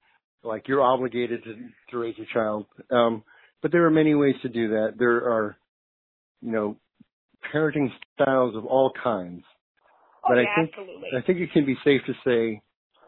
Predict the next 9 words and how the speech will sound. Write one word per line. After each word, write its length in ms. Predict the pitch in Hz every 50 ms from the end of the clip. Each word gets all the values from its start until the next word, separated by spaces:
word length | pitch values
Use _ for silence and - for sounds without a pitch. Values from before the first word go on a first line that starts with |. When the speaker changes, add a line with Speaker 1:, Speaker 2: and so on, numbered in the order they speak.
| _ _ _ _ - - _ - - - - 120 117 107
Speaker 1:
that 260 | 110 113 107 107 104 - - - _ - -
<clears throat> 600 | - - - _ _ _ - - 180 _ - -
regardless 760 | 175 170 - 139 139 131 147 151 151 156 151 151 147 135 - -
of, 200 | 143 131 127 113 - - _ _ _ _ _ _ _ _ _ _ _ _ _ _ _ _ _ _ _ _ _ _ _ _ _ _ _ _ _ _ _ _ _ _ _ _ -
of 80 | 120
what 160 | 117 135 135 -
kind 140 | 147 135 131
of 80 | 113 - - - -
trouble 480 | - 139 135 131 - 131 127 127 117